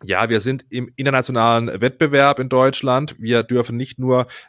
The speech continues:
ähm, auf Deutschland schauen, weil es gibt auch andere Länder in der Welt, die dann doch auch, äh, Unternehmertum betreiben. Manche mögen die U S A oder, oder China kennen, die ja auch das ein oder andere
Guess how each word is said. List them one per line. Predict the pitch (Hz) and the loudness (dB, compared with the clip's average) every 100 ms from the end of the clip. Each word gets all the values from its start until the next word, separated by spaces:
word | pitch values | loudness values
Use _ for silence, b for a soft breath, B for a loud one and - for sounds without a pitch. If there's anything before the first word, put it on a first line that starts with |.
| - | -4
ähm, | 117 113 113 113 113 | 2 4 4 2 -6
auf | - 131 - | -2 -2 0
Deutschland | 107 110 - 113 113 | 0 0 0 -6 -2
schauen, | 117 113 123 | 0 0 0
weil | 107 | -2
es | - | -4
gibt | - | -10
auch | 107 - | -8 -8
andere | 123 139 | -8 -4
Länder | 131 131 131 131 | -4 -2 -2 -2
in | 117 120 | -2 -4
der | 113 | -2
Welt, | 113 117 107 | 0 -2 -4
die | 117 | -4
dann | 107 | -4
doch | 110 123 - | -2 -4 -2
auch, | 104 110 110 | -2 -2 -2
äh, | - 101 | -6 -6
Unternehmertum | 104 110 107 101 120 127 - 123 123 B B _ | -6 -8 -10 -10 -8 -10 -10 -12 -12 B B _
betreiben. | 117 - 107 104 120 127 131 98 | -10 -2 0 2 2 -2 -8 -8
Manche | 98 117 101 | -8 -10 -10
mögen | 104 107 107 | -8 -8 -8
die | 107 | -10
U | 98 | -6
S | 104 - | -6 -2
A | 98 110 127 - _ | 2 4 2 -2 _
oder, | 110 107 104 - | -2 0 0 0
oder | 104 | -4
China | 104 - 135 117 | -6 -8 -6 -6
kennen, | - 120 120 113 | -4 -6 -6 -10
die | 110 | -4
ja | 101 98 | -2 0
auch | 110 120 | 0 0
das | 110 - | -4 -12
ein | 92 107 | -8 -8
oder | 107 107 101 - | -6 -8 -10 -10
andere | 98 110 107 107 | -10 -8 -4 -4